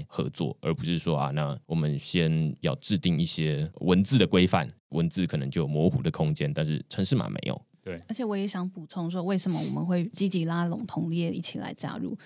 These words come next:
Speaker 3: 因为其实像刚才提到要共同去降低风险这件事情，不会是只有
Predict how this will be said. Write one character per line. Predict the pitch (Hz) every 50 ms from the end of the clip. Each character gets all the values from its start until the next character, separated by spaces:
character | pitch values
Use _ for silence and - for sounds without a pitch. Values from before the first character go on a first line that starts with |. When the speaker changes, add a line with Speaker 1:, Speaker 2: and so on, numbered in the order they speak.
| - - - - -
Speaker 3:
因 | - 220 226
为 | 233 233
其 | 202 - 185
实 | 180
像 | - 208 196
刚 | 180 180 185
才 | 175 160
提 | 165 - - 165
到 | 165 180 175 175
要 | 175 175 175 170 170 - _
共 | - - 220
同 | 180 170 175 170
去 | 151 - 190 175
降 | - 196 170 170
低 | - 180
风 | 170 - 165 165
险 | 170 - -
这 | 170 175
件 | 170 175 170
事 | 160 - 160
情， | - 165 175
不 | 170 - 160
会 | 165 165
是 | 165 - 175
只 | 160 - - 147
有 | 143 127 - -